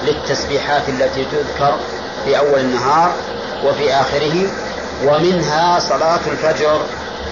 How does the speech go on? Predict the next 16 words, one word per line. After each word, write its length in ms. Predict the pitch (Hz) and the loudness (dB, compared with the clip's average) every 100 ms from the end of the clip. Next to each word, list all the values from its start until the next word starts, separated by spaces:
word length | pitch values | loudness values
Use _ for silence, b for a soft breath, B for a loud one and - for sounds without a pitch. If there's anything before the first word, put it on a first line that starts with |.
| - | -2
وصلاة 340 | 131 127 135 127 | 0 2 0 0
العصر، 300 | 110 123 - - - - - - - - - - - | 0 -2 -2 -6 -8 -8 -8 -8 -8 -8 -8 -8 -4
فإن 280 | 135 147 147 | -4 -2 -2
الصلاتين 560 | 139 147 143 151 151 | 0 2 2 2 2
هاتين 500 | 135 127 123 147 185 190 - - - - - - - - - - - - - | 2 0 2 2 2 0 -4 -6 -8 -8 -8 -6 -6 -6 -8 -8 -8 -6 0
أفضل 320 | 170 165 160 | 0 2 2
الصلوات، 460 | 139 147 147 143 - - - - - - - - - - - | 2 2 4 4 2 -4 -6 -6 -8 -8 -8 -8 -8 -8 -4
كما 180 | 127 135 | -2 0
جاء 220 | 139 135 | 2 2
في 80 | 123 | 0
الحديث 260 | 107 135 | -2 -2
الصحيح: 460 | 123 - - 151 147 | -2 -4 -4 -2 -2
"من 180 | - 131 | -2 -2
صلى 340 | 143 147 135 | 0 0 2
الب-، 420 | 127 120 127 - 135 | 2 2 0 0 0
البردين 760 | 131 135 127 - 151 170 | 2 2 2 2 4 4